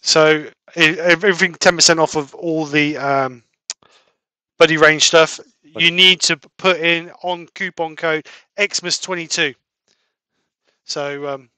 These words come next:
Speaker 2: I hate that word, Xmas.
Speaker 1: Xmas.
Speaker 2: I hate
Speaker 1: Well,
Speaker 2: it.
Speaker 1: it's a bit,
Speaker 2: I
Speaker 1: it's a bit better than
Speaker 2: hate
Speaker 1: Christmas
Speaker 2: it.
Speaker 1: twenty twenty-two, and that was a little bit shorter.
Speaker 2: I know, but I just hate it.
Speaker 1: <laughs>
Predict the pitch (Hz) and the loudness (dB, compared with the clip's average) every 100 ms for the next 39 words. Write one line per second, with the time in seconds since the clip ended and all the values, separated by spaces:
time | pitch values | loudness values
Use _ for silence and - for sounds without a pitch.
0 | _ _ - _ _ _ _ _ _ _ | _ _ -20 _ _ _ _ _ _ _
1 | _ _ _ _ _ _ _ _ _ _ | _ _ _ _ _ _ _ _ _ _
2 | _ _ _ _ - 98 104 - 85 85 | _ _ _ _ -20 -14 -12 -12 -14 -16
3 | 85 _ _ _ 92 85 - 98 175 - | -20 _ _ _ -18 -14 -12 -10 -10 -10
4 | 147 - - - - 180 170 - - 185 | -16 -12 -12 -12 -4 -2 0 -2 -4 -6
5 | 143 _ - - 180 160 160 151 147 - | -8 _ -20 -8 -4 -2 -4 -6 -12 -12
6 | 170 160 139 - 156 143 151 143 131 139 | -10 -8 -10 -10 -10 -10 -14 -14 -12 -12
7 | 135 131 131 139 151 139 131 143 131 _ | -12 -16 -18 -14 -14 -12 -14 -14 -18 _
8 | _ - 98 90 87 104 123 - 98 - | _ -16 -12 -12 -10 -8 -6 -6 -6 -10
9 | - _ _ - | -16 _ _ -6